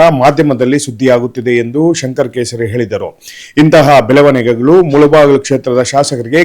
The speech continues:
ಕೆಟ್ಟ ಹೆಸರು ತರುವುದರ ಜೊತೆಗೆ ಧರ್ಮ ಹಾಗೂ ಸಂವೇದನಾಶೀಲ ವಿಷಯಗಳೊಂದಿಗೆ ಸಂಬಂಧ ಹೊಂದಿರುವುದರಿಂದ ಪರಿಸ್ಥಿತಿ ಮತ್ತಷ್ಟು ಗಂಭೀರವಾಗುವ ಸಾಧ್ಯತೆ ಇದೆ ಎಂದು ಅವರು ಎಚ್ಚರಿಸಿದರು. ಈ ಸಂದರ್ಭದಲ್ಲಿ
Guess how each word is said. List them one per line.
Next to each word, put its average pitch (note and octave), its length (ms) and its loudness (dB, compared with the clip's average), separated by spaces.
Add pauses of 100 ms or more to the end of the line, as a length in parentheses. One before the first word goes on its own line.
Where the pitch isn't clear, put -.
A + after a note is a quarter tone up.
ಕೆಟ್ಟ D3 180 -2 (100)
ಹೆಸರು C#3+ 300 -2
ತರುವುದರ B2+ 320 0 (140)
ಜೊತೆಗೆ E3 300 2 (540)
ಧರ್ಮ G3+ 220 4 (220)
ಹಾಗೂ D#3+ 200 4 (100)
ಸಂವೇದನಾಶೀಲ D#3 800 2 (100)
ವಿಷಯಗಳೊಂದಿಗೆ C#3+ 640 0 (160)
ಸಂಬಂಧ D3+ 280 0 (100)
ಹೊಂದಿರುವುದರಿಂದ B2+ 640 0 (200)
ಪರಿಸ್ಥಿತಿ D3+ 460 -2
ಮತ್ತಷ್ಟು D3+ 600 -4
ಗಂಭೀರವಾಗುವ C3+ 640 0 (100)
ಸಾಧ್ಯತೆ B2+ 460 -4
ಇದೆ B2+ 200 -2
ಎಂದು B2 220 -4
ಅವರು A#2 160 -2 (160)
ಎಚ್ಚರಿಸಿದರು. A2+ 560 -6 (520)
ಈ - 20 6 (100)
ಸಂದರ್ಭದಲ್ಲಿ D#3 640 4